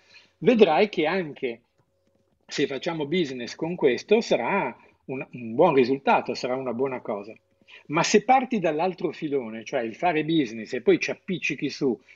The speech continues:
la poesia, la narrazione, lo storytelling, eccetera, è un'operazione che funziona, dici bello, figo, interessante, eccetera, poi crolla tutto.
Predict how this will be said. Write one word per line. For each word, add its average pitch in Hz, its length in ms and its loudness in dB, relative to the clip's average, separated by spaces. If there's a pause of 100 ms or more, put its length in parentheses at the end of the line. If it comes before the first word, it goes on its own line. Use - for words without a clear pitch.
(120)
la 127 140 0
poesia, 139 500 2
la 120 60 -4
narrazione, 143 600 -2
lo 120 100 -6
storytelling, 147 640 -2
eccetera, 180 340 0
è - 20 2
un'operazione 120 880 -2 (1120)
che - 140 0
funziona, 147 720 2
dici 117 260 -6
bello, 123 400 -2
figo, 135 320 -2
interessante, 123 720 -4
eccetera, 117 340 -4
poi 147 220 -4
crolla 113 340 -8
tutto. - 460 -10